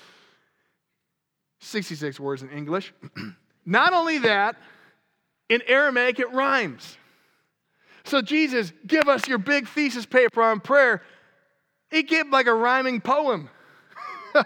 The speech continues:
You know what I mean? Yeah, that's right. They call that a rap. Let's go. <clears throat> They gave him a rap. If I spoke Aramaic,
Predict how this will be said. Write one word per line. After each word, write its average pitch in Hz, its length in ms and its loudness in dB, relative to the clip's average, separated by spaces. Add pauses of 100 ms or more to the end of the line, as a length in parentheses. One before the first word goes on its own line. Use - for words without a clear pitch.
You 277 220 -2
know 277 100 4
what 277 100 4
I 269 120 2
mean? 277 260 -4 (1900)
Yeah, 247 280 4
that's 269 240 2
right. 262 280 2
They 233 100 4
call 285 260 4
that 269 140 2
a 247 100 2
rap. 262 300 2
Let's 240 180 2
go. 247 320 2 (200)
<clears throat> 196 180 -10 (1400)
They 202 100 -12
gave 214 200 2
him 190 120 -2
a 170 40 -4
rap. 170 380 0 (2500)
If - 100 -8
I 175 120 2
spoke 180 360 -4
Aramaic, 175 500 -4